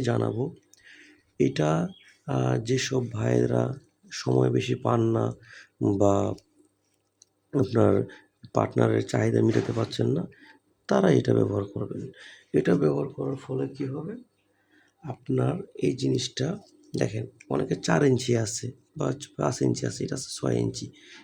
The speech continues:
এটা পরলে এটা আপনার জিনিসটা ছয় ইঞ্চি দেখাবে এবং কি এটার ভাইব্রেটর কারণে আপনার পার্টনারের চাহিদাটা কিছুটা হলেও মিটবে।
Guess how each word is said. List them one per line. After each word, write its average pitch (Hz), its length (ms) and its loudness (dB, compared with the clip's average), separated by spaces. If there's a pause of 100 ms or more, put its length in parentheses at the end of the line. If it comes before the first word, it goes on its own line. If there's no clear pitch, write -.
(140)
এটা 135 160 -4 (140)
পরলে 139 340 -2 (500)
এটা - 260 -4
আপনার 135 340 0 (480)
জিনিসটা 127 260 0
ছয় 127 280 0
ইঞ্চি 120 200 -2
দেখাবে 127 420 0
এবং 135 420 0
কি - 140 -2 (840)
এটার 131 280 0
ভাইব্রেটর 127 640 0
কারণে 123 440 2 (220)
আপনার 120 520 -2 (460)
পার্টনারের 117 680 0 (540)
চাহিদাটা 110 520 -2
কিছুটা 117 460 -4
হলেও 113 320 0 (920)
মিটবে। 110 560 4